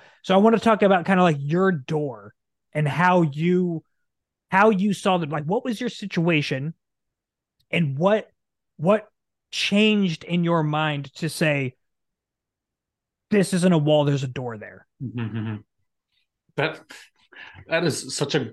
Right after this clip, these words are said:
Speaker 2: good, I, I, I, I think people really need to pay attention to. I don't know if you've used this before, but that's an
Speaker 1: Never.
Speaker 2: awesome,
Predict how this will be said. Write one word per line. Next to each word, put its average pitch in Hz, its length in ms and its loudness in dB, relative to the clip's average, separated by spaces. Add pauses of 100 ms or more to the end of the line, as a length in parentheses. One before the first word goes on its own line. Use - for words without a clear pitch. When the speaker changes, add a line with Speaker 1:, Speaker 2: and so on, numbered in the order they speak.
(120)
Speaker 2:
good, 135 340 0
I, 151 60 -4
I, - 400 -4
I, - 560 -12
I 117 160 -8 (360)
think 175 320 0
people 151 300 0
really 143 240 2
need 143 180 2
to - 80 -14
pay 127 180 0
attention 127 380 -2
to. 120 120 -4
I 123 60 0
don't 143 140 0
know 156 80 2
if 143 180 0
you've 127 140 -4
used 135 260 -4
this 127 140 -4
before, 120 280 -6
but 113 140 -4
that's 120 220 -4
an 170 60 2
Speaker 1:
Never. 143 280 0
Speaker 2:
awesome, 123 540 -2